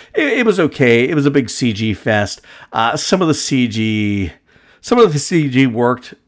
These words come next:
Uh, some of the C G didn't work. I, I don't know how I felt about the whole, like,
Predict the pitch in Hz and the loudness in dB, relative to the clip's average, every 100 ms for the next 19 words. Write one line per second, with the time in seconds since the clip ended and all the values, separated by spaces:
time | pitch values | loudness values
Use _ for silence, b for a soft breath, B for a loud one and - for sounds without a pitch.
0 | - 104 101 101 101 104 - 151 123 - | -2 0 0 0 -2 -2 -2 -2 -4 -2
1 | 123 101 101 98 95 95 95 98 - b | -4 -2 -4 -6 -6 -6 -4 -6 -8 b
2 | b b b - 160 - 220 208 147 123 | b b b -14 -12 -6 -2 -2 -2 -2
3 | 117 92 104 95 - 117 107 104 - 104 | -2 -2 -2 -4 -2 -2 0 -2 -4 -6
4 | 90 101 101 101 98 92 | -4 -2 -2 -2 -4 -6